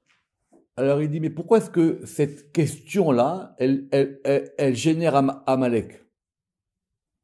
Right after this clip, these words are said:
Excellente question. Et c'est marqué d'ailleurs deux fois dans le Zohar. Eux, ils disent, voilà, l'Égypte, on a eu des miracles.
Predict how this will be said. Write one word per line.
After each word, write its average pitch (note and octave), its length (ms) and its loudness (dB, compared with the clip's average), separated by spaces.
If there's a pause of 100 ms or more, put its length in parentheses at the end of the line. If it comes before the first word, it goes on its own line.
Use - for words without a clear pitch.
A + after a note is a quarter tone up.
(180)
Excellente D3 400 -2
question. E3 400 0 (640)
Et A2 60 -12
c'est A#2+ 100 -8
marqué G3+ 200 4
d'ailleurs F#3+ 260 8
deux F#3+ 80 4
fois F#3 180 6
dans C#3+ 100 4
le C3 60 4
Zohar. A2 480 -2 (1000)
Eux, A3+ 240 6
ils F3 120 0
disent, E3+ 200 0
voilà, C3 640 4
l'Égypte, D#3+ 420 -4
on C3+ 100 0
a B2+ 60 2
eu B2 40 0
des A2 120 -4
miracles. G#2+ 400 -4